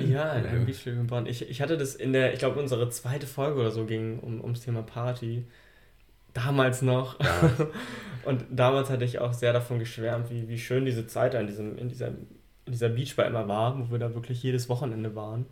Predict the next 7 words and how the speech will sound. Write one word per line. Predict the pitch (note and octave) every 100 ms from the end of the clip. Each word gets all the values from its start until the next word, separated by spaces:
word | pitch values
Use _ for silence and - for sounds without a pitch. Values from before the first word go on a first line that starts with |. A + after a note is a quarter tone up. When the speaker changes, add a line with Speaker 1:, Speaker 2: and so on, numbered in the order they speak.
| -
Speaker 1:
Und | - C3 C3
das | D3 - -
hat | C3+ D3+
jetzt | C#3+
auch | B2+ C#3 C3+
wieder, | B2+ B2 A#2+ -
ähm, | A#2 A#2 A2+ A2+ A#2